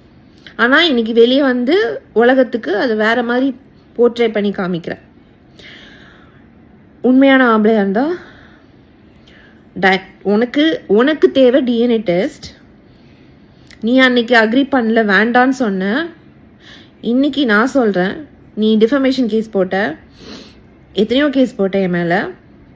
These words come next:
அதுலயும் இதையும் ஆட் பண்ணிக்கோ. கோர்ட்ல போய் ஆர்டர் வாங்கிட்டு வா டி என் ஏ டெஸ்ட்டுக்கு.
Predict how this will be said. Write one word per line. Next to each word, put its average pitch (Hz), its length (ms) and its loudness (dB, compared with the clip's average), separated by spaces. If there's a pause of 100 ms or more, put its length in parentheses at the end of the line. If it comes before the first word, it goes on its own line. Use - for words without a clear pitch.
(880)
அதுலயும் 226 600 -2
இதையும் 269 380 0
ஆட் 233 220 -2
பண்ணிக்கோ. 190 320 -6 (640)
கோர்ட்ல 240 320 0
போய் 359 340 -2
ஆர்டர் 220 340 0
வாங்கிட்டு 196 320 -2
வா 196 200 -6 (160)
டி 214 120 -2
என் 220 80 0
ஏ 196 80 0
டெஸ்ட்டுக்கு. 180 460 -10